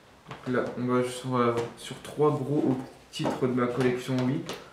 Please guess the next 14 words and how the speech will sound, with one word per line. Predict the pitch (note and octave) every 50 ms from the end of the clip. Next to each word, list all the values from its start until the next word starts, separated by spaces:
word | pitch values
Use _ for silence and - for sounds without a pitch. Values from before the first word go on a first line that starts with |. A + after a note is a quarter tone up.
| - - - - - - - - - - -
Donc | C3+ C#3 C#3 C#3
le | D3+ D3+ C#3+
premier, | - - D3+ D3 D#3 D#3 D#3 C#3+ - - - - - - - - - - - - - - - - - - B2
c'est | - - C#3
le | C3+ C3+ C3 C3+ - - - - - -
The | B2 B2+
Legend | C#3+ D3 D3+ C#3 C#3+ D3+ C#3+ C#3 - - - -
of | C3 C3+ B2
Zelda. | A#2 B2+ C3+ C3 B2+ B2 - C3+ C3+ C3 C3+ - - - - - - - - - - - - - - - - - - - - - - - - - - - - -
Celui-ci, | - - E3+ D#3+ D3+ D#3 D3+ C#3 - - D#3 E3 F3 - -
donc | C3+ C#3+ D3 C#3+ C#3 - - D3+ - - -
le | C3 C#3 D3 D3+ - - -
Skyward | - - - - - D#3 D3+ D3 D3 C#3+ C#3+ C#3+ C#3
Sword. | - - C#3 C#3 C#3+ D3 D3 C#3 -